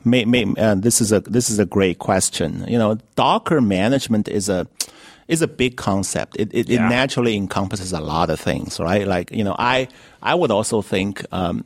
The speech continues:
Speaker 1: uh, systems like Kubernetes would also qualify as a Docker management system, but it's not primarily branded that way, and for good reason, because the, the,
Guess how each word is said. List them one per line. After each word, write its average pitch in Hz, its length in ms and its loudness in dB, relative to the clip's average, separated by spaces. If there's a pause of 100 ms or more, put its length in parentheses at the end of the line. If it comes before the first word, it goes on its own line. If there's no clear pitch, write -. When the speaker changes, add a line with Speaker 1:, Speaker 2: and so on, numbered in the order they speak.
Speaker 1:
uh, 90 180 -4 (640)
systems 107 540 0
like 95 220 -2
Kubernetes 101 720 -2 (120)
would 101 140 2
also 101 400 2
qualify 98 600 0
as 87 120 -2
a 92 60 -6
Docker 92 380 -4
management 95 560 -2
system, - 560 -8
but 110 200 0 (220)
it's - 180 -4
not 113 240 0
primarily 101 540 -2
branded 113 580 -2
that - 220 -10
way, 80 300 -8
and 117 160 -6
for 110 120 -2
good 98 220 0
reason, 92 560 2
because 101 340 -2 (340)
the, 104 220 4
the, 101 220 2